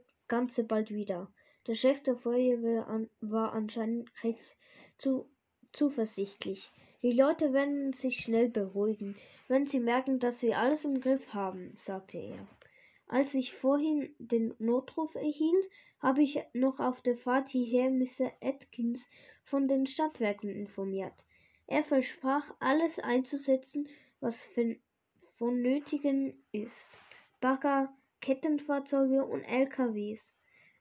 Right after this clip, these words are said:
An vielen Stellen muss tief ins Erdreich gegraben werden, und um, um die Gasleitung und Ventile freizulegen.“ Kommissar Reynolds schnappte nach Luft.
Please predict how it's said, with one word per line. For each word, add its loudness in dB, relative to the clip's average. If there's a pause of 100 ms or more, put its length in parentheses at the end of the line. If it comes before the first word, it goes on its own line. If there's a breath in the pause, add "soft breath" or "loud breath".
An 0
vielen 6
Stellen 0 (220 loud breath)
muss 0
tief 2
ins -4 (280)
Erdreich 0
gegraben -4
werden, -4 (480 loud breath)
und -2
um, 0 (580)
um 4
die -4
Gasleitung 0
und -2
Ventile 0
freizulegen.“ -6 (480 soft breath)
Kommissar 0
Reynolds 0
schnappte -8
nach -4
Luft. -10